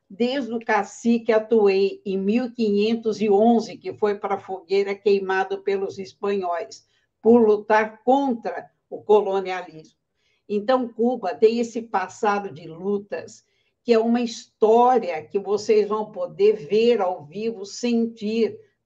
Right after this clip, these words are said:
tanto nas atividades de formação, como nas visitas, porque Cuba é um país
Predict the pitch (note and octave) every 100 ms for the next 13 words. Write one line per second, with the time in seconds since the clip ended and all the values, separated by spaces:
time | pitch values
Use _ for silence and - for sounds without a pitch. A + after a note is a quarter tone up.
0 | - C4+ C#4+ C#4 A3+ G#3 F#3+ F#3+ - G3
1 | D#3+ E3+ E3+ E3 D#3 D#3 D3+ D#3+ - F3+
2 | D3 F3 F3 - G#3+ G#3 G3+ A#3 A3+ A3+
3 | A3 A3+ F#3+ A3+ A3 - G#3+ G#3 - -
4 | - _ _ _ _ G#3+ G#3 A3+ A3 A#3
5 | B3+ A#3 G#3 F#3+ E3 E3 A3+ G#3 - -